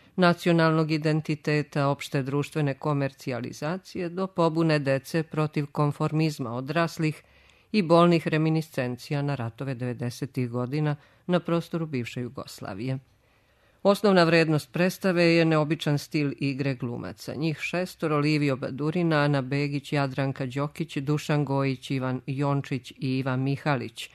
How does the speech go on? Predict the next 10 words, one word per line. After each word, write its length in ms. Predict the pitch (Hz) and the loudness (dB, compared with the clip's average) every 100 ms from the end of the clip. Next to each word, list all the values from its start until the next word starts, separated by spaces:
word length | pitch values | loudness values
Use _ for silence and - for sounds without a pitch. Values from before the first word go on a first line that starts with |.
| _ _ _ _ _ _ | _ _ _ _ _ _
predstavljaju 600 | 165 175 - 190 170 160 | 0 2 2 2 4 4
decu 440 | 143 160 175 - 151 | 4 0 0 -2 0
uglavnom 420 | 147 147 147 135 | 2 2 2 -2
statično, 640 | - 165 170 180 - 160 | -2 -4 -2 -8 -6 -4
kruto, 480 | 131 156 165 156 151 | -4 -2 0 0 -4
pomalo 440 | 139 147 147 131 123 | -4 -2 0 0 -2
odsutno, 640 | 147 - 180 - 170 156 - _ _ _ | -4 -4 -6 -2 0 0 -2 _ _ _
fantomski 840 | - 180 165 - 165 160 - - 147 | 0 2 2 2 0 0 -4 -4 -4
stilizovano 840 | - 160 151 156 147 147 143 135 | -2 0 2 2 2 2 2 0
uvek, 480 | 135 135 156 147 - | -2 -2 -2 -4 -4